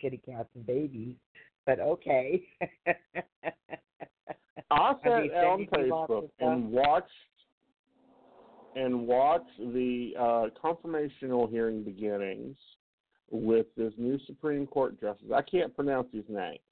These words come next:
Speaker 2: Um, the
Speaker 1: Kav-,
Speaker 2: only one I like
Speaker 1: Kavanaugh.
Speaker 2: is Ginsburg. You know, Kavanaugh, Kavanaugh, Damila, whatever.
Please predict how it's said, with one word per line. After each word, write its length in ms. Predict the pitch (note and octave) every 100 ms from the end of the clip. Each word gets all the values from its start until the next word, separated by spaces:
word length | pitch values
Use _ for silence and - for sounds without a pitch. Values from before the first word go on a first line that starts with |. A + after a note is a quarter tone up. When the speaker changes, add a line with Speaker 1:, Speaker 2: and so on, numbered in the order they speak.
| _ _ _ _ _ _ _ _ _ _ _ _ _
Speaker 2:
Um, 540 | A2 A2 A2 A2 G#2 G#2
the 60 |
Speaker 1:
Kav-, 100 | B2
Speaker 2:
only 120 | C#3
one 140 | D3 C#3+
I 120 | C3+
like 180 | C3 B2+ C3+
Speaker 1:
Kavanaugh. 220 | A#2+ G2+
Speaker 2:
is 40 |
Ginsburg. 720 | A2 A2 G#2+ F2+ G#2 G2+ G2+ - _ _ _ _ _ _ _ -
You 120 | A#2+
know, 120 | F#2+ - _ - B2+ -
Kavanaugh, 840 | G#3 G3 F3+ C#3 - A#2+ A#2 A2+ A#2 _
Kavanaugh, 680 | D3+ C#3+ C#3 A#2+ A#2 A2+ A2+ A2+ A2
Damila, 800 | A#2+ C3+ C#3 A#2+ G#2+ F#2+ G#2+ A2
whatever. 600 | C3 B2 F#2+ E2 C#2+